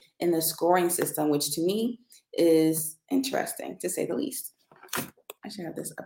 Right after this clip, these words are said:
here like this, right? <laughs> Today, we are down here. Also, you can watch this on YouTube on Pageants and Prosecco as well. So the dates for Miss U S A twenty twenty-three will be September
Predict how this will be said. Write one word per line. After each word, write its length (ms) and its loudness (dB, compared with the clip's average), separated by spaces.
here 140 -16
like 160 -16
this, 240 -10
right? 200 -12
<laughs> 1300 4
Today, 500 4
we 140 -2
are 80 0
down 260 0
here. 300 0
Also, 220 -2
you 100 2
can 140 -2
watch 200 2
this 280 -2
on 260 0
YouTube 540 0
on 140 2
Pageants 380 -2
and 100 -6
Prosecco 420 -2
as 100 -2
well. 220 -2
So 320 6
the 80 4
dates 420 4
for 300 6
Miss 340 2
U 160 2
S 180 0
A 360 2
twenty 300 -2
twenty-three 760 2
will 280 4
be 440 0
September 1040 -2